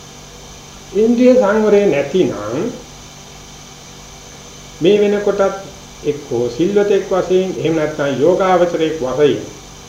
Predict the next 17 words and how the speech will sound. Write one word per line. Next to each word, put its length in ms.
කල්පනා 560
කරනවා 420
නම් 220
ඇහැට 420
රූප 300
මතුවෙනවා, 640
කනට 400
ශබ්ද, 440
නාසයට, 640
දිවට, 360
ශරීරයට, 680
හිතට 380
ඒ 180
ඒ 140
අරමුණු 440
ඉදිරිපත් 320
වෙනවා. 260